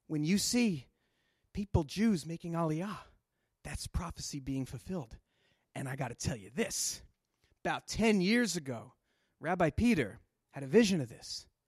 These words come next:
because Rhode Island has been a safe place for Jews in this country. It was the first colony to allow freedom of religion. And the Jews were safe here,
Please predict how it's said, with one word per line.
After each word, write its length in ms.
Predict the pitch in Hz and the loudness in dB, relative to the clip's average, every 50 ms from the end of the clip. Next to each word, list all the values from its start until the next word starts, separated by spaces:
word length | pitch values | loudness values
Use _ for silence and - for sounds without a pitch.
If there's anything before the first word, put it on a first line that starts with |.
| _ _ _ _ _ _ _ _ - | _ _ _ _ _ _ _ _ -8
because 560 | 160 156 - - 180 165 151 147 - - - _ _ _ | -8 -4 0 2 2 2 2 0 -4 -6 -8 _ _ _
Rhode 340 | - 139 156 202 220 247 254 247 | -2 4 8 8 8 10 8 6
Island 480 | 175 190 196 196 175 135 110 98 92 - - _ _ _ _ _ _ _ _ _ _ _ | 4 4 4 4 4 2 0 -4 -10 -14 -20 _ _ _ _ _ _ _ _ _ _ _
has 160 | - 160 151 131 | -10 -10 -8 -8
been 160 | 139 151 143 | -6 -6 -4
a 80 | 135 | -4
safe 500 | 123 - - - - 202 208 269 - - | -4 -4 -4 -2 2 4 4 4 4 2
place 560 | - - - 202 165 135 - - - - - - _ _ | -2 0 0 2 2 0 0 -2 -4 -6 -8 -12 _ _
for 140 | - - 160 | -12 -10 -8
Jews 680 | 143 131 131 170 190 175 139 123 113 113 - - - - _ _ _ _ _ _ | -6 -2 2 4 6 6 4 4 0 -4 -6 -10 -12 -14 _ _ _ _ _ _
in 140 | - 135 127 | -8 -6 -4
this 160 | 127 123 - | -4 -6 -6
country. 480 | - - - 131 - - - - _ _ _ _ _ _ _ _ _ | -6 -6 -6 -6 -6 -8 -12 -16 _ _ _ _ _ _ _ _ _
It 100 | - 151 | -4 -2
was 160 | 156 143 - | -2 -2 -4
the 60 | - | -6
first 600 | 123 - - - - 208 240 277 - - - - - _ _ _ _ - | -12 -12 -2 4 8 10 10 10 8 6 0 -4 -8 _ _ _ _ -4
colony 840 | - - - 214 226 277 285 247 214 180 151 127 113 90 - - _ _ _ _ _ _ _ _ _ _ _ _ _ _ _ _ _ _ _ - | -4 -2 0 2 6 6 8 8 8 6 6 4 0 -2 -8 -14 _ _ _ _ _ _ _ _ _ _ _ _ _ _ _ _ _ _ _ -6
to 200 | - 160 160 165 | -2 0 2 2
allow 240 | 170 170 160 156 | 4 4 4 4
freedom 380 | 156 - - 165 160 147 147 139 | 2 2 0 0 2 2 2 0
of 100 | 127 113 | 0 -2
religion. 460 | 120 120 123 147 160 123 - 104 - _ _ _ _ _ _ _ _ _ _ _ _ _ _ _ _ - | -2 0 2 2 2 2 -2 -10 -12 _ _ _ _ _ _ _ _ _ _ _ _ _ _ _ _ -4
And 180 | 143 147 139 | -4 -4 -4
the 40 | 156 | -4
Jews 460 | 131 123 135 165 190 196 185 170 - | -4 0 2 4 4 4 4 2 0
were 80 | - 123 | -2 -6
safe 380 | - - - 180 214 220 - | -6 0 2 2 2 2 2
here, 340 | - 165 135 120 117 113 113 | -2 -2 -2 -2 -2 -4 -8